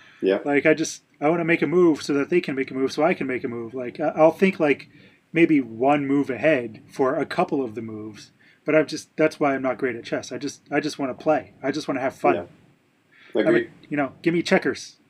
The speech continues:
Speaker 1: Uh, whether, well, whether, whether this movie lives in the imagination of a nine-year-old, or if we're looking, um, but if we're looking in the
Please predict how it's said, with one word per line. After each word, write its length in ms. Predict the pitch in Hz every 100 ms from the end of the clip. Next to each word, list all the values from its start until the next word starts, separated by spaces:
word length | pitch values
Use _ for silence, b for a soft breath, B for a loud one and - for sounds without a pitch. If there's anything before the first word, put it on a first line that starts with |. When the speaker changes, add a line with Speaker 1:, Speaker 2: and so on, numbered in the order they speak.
| _ _ -
Speaker 1:
Uh, 340 | 110 104 95 -
whether, 360 | 101 107 101
well, 220 | 101 101 101
whether, 380 | 120 117 101 -
whether 240 | 120 127
this 360 | 113 107 - -
movie 520 | 107 98 98 95 92
lives 320 | 98 101 90 95
in 140 | 95
the 200 | 90 90
imagination 720 | 87 90 90 92 87 - 92
of 140 | 85 85
a 40 |
nine-year-old, 680 | 87 90 90 92 95 104 -
or 360 | 95 92 87 -
if 280 | 90 - 92
we're 100 | 85
looking, 460 | 87 92 87 85 82
um, 320 | 80 78 -
but 120 | 98 92
if 100 | 95
we're 60 |
looking 260 | 98 101 92
in 80 |
the 100 | 85